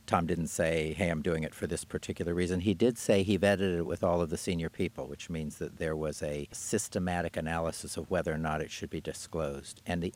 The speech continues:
only answer that I could give you is that the problem had become great enough that they wanted the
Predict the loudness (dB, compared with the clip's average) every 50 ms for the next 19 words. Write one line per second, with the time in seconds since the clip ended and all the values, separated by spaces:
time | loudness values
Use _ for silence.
0 | 0 2 4 6 6 6 4 4 4 4 4 4 2 0 -4 -4 -8 -6 -4 -4
1 | -2 -2 -4 -4 -6 -14 -8 -8 -8 -6 -6 -6 -6 -6 -8 -8 -8 -8 -8 -8
2 | -10 -8 -8 -6 -4 0 0 2 2 0 -2 -2 -4 -4 -4 -6 -4 -4 -4 -2
3 | -2 -2 -2 -2 -2 -2 -4 -4 -6 -6 -6 -4 -2 -2 -2 -2 -2 -2 -4 -8
4 | -12 -20 -18 -6 -4 -2 -2 -2 -4